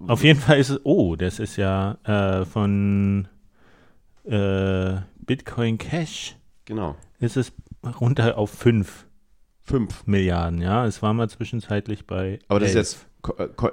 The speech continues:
Speaker 2: Co-, Realized oder Co-,
Speaker 1: Realized.
Speaker 2: Realized. Und was ist der, der Market Cap von Bcash?
Speaker 1: Äh, einen Moment. B, b, b, b, knapp acht.
Speaker 2: Ah, nee, ist gar nicht so viel. Der, der Unterschied ist gar nicht so groß.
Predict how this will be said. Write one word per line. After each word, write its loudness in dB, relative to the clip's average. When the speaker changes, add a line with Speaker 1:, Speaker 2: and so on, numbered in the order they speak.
Speaker 2:
Co-, -8
Realized 2
oder 0
Co-, -2
Speaker 1:
Realized. 4
Speaker 2:
Realized. 4
Und -6
was 2
ist -8
der, 2
der 0
Market -2
Cap -4
von -2
Bcash? -10
Speaker 1:
Äh, -10
einen -6
Moment. -6
B, -10
b, -10
b, -12
b, -6
knapp -4
acht. 0
Speaker 2:
Ah, -4
nee, 4
ist 0
gar 0
nicht 2
so 2
viel. 4
Der, 6
der 2
Unterschied -4
ist -12
gar -4
nicht -4
so -8
groß. -6